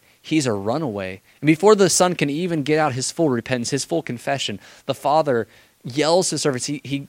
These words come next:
clothes him with his own robe. He puts sandals on his feet, a ring on his finger. He kills the fatted calf. Man, God is gracious to runaways like you and like me.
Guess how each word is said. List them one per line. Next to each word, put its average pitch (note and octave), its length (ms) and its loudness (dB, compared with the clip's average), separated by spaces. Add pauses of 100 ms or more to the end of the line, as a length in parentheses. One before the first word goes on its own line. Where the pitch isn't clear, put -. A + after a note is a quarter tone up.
clothes F3 500 -4
him G#2+ 280 -4 (340)
with B2+ 120 -6
his C3+ 300 -2 (120)
own D3+ 160 -4
robe. D3 220 2
He B2 80 -4
puts - 220 -8
sandals E3 320 -4
on B2+ 80 0
his A2 160 -6
feet, G#2+ 160 -6
a G2 40 -4
ring D#3 260 -4
on D#3 100 -2
his B2 100 -6
finger. A2+ 240 -8
He G#2 60 -10
kills F#3 400 -6
the A#2+ 80 -6
fatted B2 500 -6
calf. - 720 -14 (1120)
Man, G#2+ 220 -14
God D3 500 -2 (220)
is A2+ 200 -6
gracious A#2+ 720 -6
to - 160 -10
runaways F#2+ 800 -8 (320)
like G#2+ 160 -10
you B2+ 420 -4 (180)
and G#2 120 -10
like G2 160 -8
me. G2 280 -10